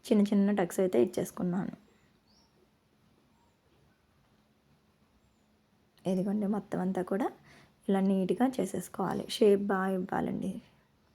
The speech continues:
అలా కార్నర్స్‌లో అలా చిన్న చిన్న టక్స్ ఇచ్చుకుంటే షేప్ అనేది చాలా పర్ఫెక్ట్గా నీట్‌గా వచ్చేస్తుంది.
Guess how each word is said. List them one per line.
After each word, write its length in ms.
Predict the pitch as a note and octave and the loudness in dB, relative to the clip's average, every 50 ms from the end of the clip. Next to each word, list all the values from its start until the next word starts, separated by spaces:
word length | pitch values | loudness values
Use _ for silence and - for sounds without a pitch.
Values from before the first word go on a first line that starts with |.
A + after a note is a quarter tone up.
| _ _ _ _ - - - - _ _ _ _ _ _ - | _ _ _ _ -20 -20 -20 -20 _ _ _ _ _ _ -10
అలా 180 | - - F#3+ F#3+ | -4 -4 -4 0
కార్నర్స్‌లో 600 | - G3 F#3 F#3 F#3 F#3 F#3 F#3 - - F#3+ F#3 | 2 2 2 2 2 2 0 -2 -2 -2 -2 0
అలా 180 | F#3 F3+ F#3 F#3 | 0 0 -2 -2
చిన్న 200 | F#3 - F#3+ F#3 | -2 -2 -4 -4
చిన్న 240 | F#3 - F#3+ F#3 F#3 | -2 -2 -2 -2 -2
టక్స్ 300 | F#3 F#3+ F3+ F3+ - - | -2 -4 -4 -6 -4 -6
ఇచ్చుకుంటే 500 | F#3 F3+ - - - F#3+ F#3 F#3 C4 E4+ B4+ - - - - - - - - | -6 -6 -4 -6 -2 -2 -2 0 0 -2 -2 -2 -8 -20 -20 -20 -20 -20 -14
షేప్ 300 | - - A3 G#3 G3 G3 | -2 2 4 4 4 4
అనేది 220 | G3 G3 G3 G#3 A#3+ | 2 0 0 -2 -2
చాలా 280 | - - - - G3+ | -4 -4 -4 -4 -4
పర్ఫెక్ట్గా 500 | F#3+ - F#3+ - - - G3+ - - F#3+ | -4 -4 -6 -6 -8 -12 -8 -6 -2 -2
నీట్‌గా 420 | G3+ F#3+ F#3 F#3+ F#3+ F#3 F#3+ G#3 G#3+ | 0 0 2 0 0 0 0 2 2
వచ్చేస్తుంది. 600 | G3+ G3+ - - F3 - - - E3+ F3+ E3+ - | 0 0 -2 -6 -8 -6 -6 -4 -4 -4 -4 -6